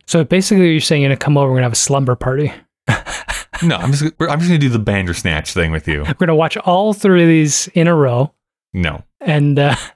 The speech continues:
Speaker 1: <laughs>
Speaker 2: No, we, we will bander each other's snatches, and then <laughs> I will
Speaker 1: And then
Speaker 2: bird
Speaker 1: inside a
Speaker 2: box
Speaker 1: bird box.
Speaker 2: myself
Speaker 1: Yeah.
Speaker 2: on the other side of the wind.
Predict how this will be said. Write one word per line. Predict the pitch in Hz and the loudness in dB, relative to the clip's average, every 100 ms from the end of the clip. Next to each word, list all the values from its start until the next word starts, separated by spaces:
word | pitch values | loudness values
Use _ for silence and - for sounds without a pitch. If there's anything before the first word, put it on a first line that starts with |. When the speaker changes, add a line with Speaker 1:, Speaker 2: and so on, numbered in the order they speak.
| - - | -20 -18
Speaker 1:
<laughs> | - - - - | -20 -20 -18 -6
Speaker 2:
No, | 95 87 | -2 -2
we, | 90 139 180 | 0 0 2
we | 170 139 | 2 2
will | 156 165 139 | 4 2 2
bander | 104 107 113 147 160 143 | 0 0 0 0 0 0
each | 127 | 0
other's | 127 123 | 0 -2
snatches, | - 95 80 78 87 82 - - - | -2 -4 -2 -2 -2 -2 -6 -10 -6
and | 98 98 | -2 0
then | 104 107 | 0 0
<laughs> | 95 - - - - - | -4 -8 -16 -12 -10 -8
I | 101 127 | -6 -4
will | 123 - 185 | -4 -4 -2
Speaker 1:
And | 180 | 2
then | 160 202 | 2 2
Speaker 2:
bird | 220 | 2
Speaker 1:
inside | 190 135 - | 4 4 2
a | 127 | 2
Speaker 2:
box | 160 | 2
Speaker 1:
bird | 139 | 2
box. | 98 127 | 2 2
Speaker 2:
myself | 80 76 - | 0 -2 -2
Speaker 1:
Yeah. | 160 131 120 95 | -2 0 -2 -4
Speaker 2:
on | 98 | -2
the | 95 | 0
other | 92 95 | -2 -2
side | - 90 | 0 0
of | 85 | 0
the | 82 | -2
wind. | 76 73 | -4 -4